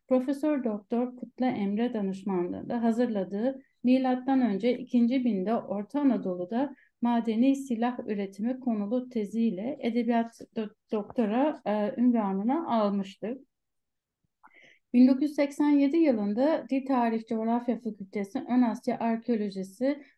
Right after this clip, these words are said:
ana bilim dalında asistanlık görevine başlamıştır.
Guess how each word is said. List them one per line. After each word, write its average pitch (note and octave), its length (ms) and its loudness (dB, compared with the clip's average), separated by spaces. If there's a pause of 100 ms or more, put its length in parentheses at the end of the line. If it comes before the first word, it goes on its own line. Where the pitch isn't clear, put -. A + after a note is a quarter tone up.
ana B3+ 280 2
bilim G#3 280 2
dalında A#3+ 480 0
asistanlık A#3 680 -2
görevine E3+ 480 -2
başlamıştır. E3+ 920 -6